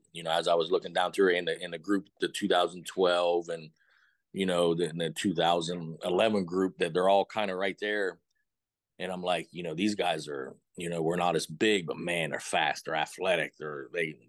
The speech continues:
they got just all these pos-, skill positions, and they're tough, you know. So I was already studying, you know, two, three years ahead of time for these groups that were coming. I mean, I'm, and at that time, you know, Louisville was great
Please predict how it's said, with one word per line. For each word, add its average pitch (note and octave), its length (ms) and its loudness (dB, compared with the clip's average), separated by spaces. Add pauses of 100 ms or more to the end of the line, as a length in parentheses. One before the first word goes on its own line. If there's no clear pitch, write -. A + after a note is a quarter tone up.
they D#2+ 100 -4
got D#2+ 280 0 (120)
just - 300 -10 (140)
all F#2 200 0
these E2+ 200 0
pos-, D#2+ 240 -4
skill G#2+ 340 4
positions, E2+ 600 0
and F#2 200 0
they're - 160 -6
tough, - 420 -4 (320)
you F2 180 -4
know. D2 260 -6
So E2+ 440 2 (920)
I A2 100 6
was A#2 200 0
already G2+ 420 0
studying, F2+ 720 -6 (240)
you F#2+ 120 -8
know, E2+ 160 -4 (120)
two, A#2 200 -2
three G#2 180 2
years F#2+ 220 4
ahead A2 260 0
of F2+ 120 0
time D#2+ 320 -6
for F#2+ 720 2
these E2+ 280 -6
groups E2+ 340 -2
that D#2 180 2
were D#2 100 -4
coming. E2 380 -4
I D#2+ 60 -2
mean, D#2+ 140 -2
I'm, F2 300 -2 (260)
and G2 100 0
at E2+ 120 0
that C3 260 2
time, F2+ 600 -6
you F2+ 120 -8
know, E2+ 180 -2
Louisville F2+ 680 2
was D2 140 -8
great E2+ 440 -4